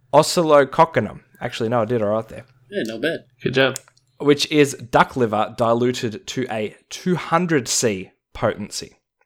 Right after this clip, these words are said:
Speaker 1: That is a one in ten to the power of four hundred solution. That's a one with four hundred zeros behind it. We don't have a word for that.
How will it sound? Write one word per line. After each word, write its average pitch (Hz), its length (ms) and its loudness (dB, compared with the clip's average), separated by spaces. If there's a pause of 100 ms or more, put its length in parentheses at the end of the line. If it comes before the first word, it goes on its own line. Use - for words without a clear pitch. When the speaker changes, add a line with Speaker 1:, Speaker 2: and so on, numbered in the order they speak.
(640)
Speaker 1:
That 151 240 2
is 156 300 -2
a 139 220 4
one 135 420 2
in 135 440 -4
ten 156 340 -4
to 151 100 -4
the 131 120 0
power 127 400 2
of 120 80 0
four 123 240 0
hundred 113 420 -2
solution. 107 520 -6 (440)
That's 156 180 -2
a 185 100 4
one 139 560 6 (240)
with 127 220 2
four 156 340 6
hundred 135 480 -2
zeros 120 460 4
behind 110 480 -4
it. - 100 -16 (180)
We 131 100 2
don't 156 200 4
have 170 380 -2
a 139 140 6
word 127 420 6
for 117 120 -4
that. 90 280 -8